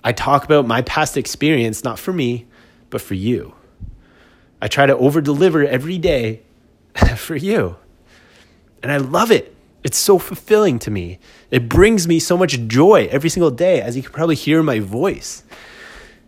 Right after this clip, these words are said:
Anyway, I'm not gonna lie, I have no idea where the end of this podcast is gonna go, but I'm probably gonna end it here. Just feeling, feeling fulfilled, feeling joy.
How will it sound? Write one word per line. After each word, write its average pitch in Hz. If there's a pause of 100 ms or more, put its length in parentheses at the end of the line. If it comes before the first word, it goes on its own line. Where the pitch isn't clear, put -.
(100)
Anyway, 110 (560)
I'm 147
not 123
gonna 107
lie, 101
I 107
have 104
no 104
idea 95
where 98 (420)
the 117
end 104
of 101
this 101
podcast 107
is 101
gonna 104
go, 107
but 101
I'm -
probably 170
gonna 107
end 92
it -
here. 107 (380)
Just -
feeling, 117
feeling 143
fulfilled, 104 (120)
feeling 107
joy. 101